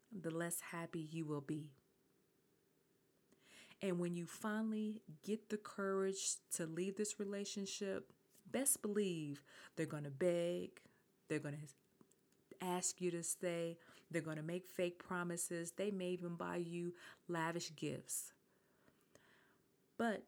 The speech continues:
as soon as this honeymoon phase is back over, they're gonna go back to their self and do the same thing that they've always done. So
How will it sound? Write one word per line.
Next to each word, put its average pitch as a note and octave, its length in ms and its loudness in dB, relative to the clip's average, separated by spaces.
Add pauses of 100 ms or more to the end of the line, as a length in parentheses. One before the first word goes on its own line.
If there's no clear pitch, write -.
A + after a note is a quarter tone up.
(580)
as D#3+ 160 -2
soon G#3 380 4
as G#3 160 2
this G#3 140 -4
honeymoon G#3 560 2
phase G3+ 360 0
is G3 140 -2
back A3 280 -2
over, G3 460 -2 (880)
they're D#3+ 220 0
gonna D#3+ 220 -2
go D3+ 260 -4 (100)
back E3+ 220 -2 (220)
to E3+ 120 0
their D#3 220 -2
self F3 460 0 (460)
and D#3 200 -2
do D3+ 100 -2
the C#3+ 140 -4
same F3 640 -2
thing E3 480 -4 (160)
that D3 240 -4
they've C#3+ 240 0
always D3 480 0
done. C#3 460 -4 (1900)
So D#3 340 4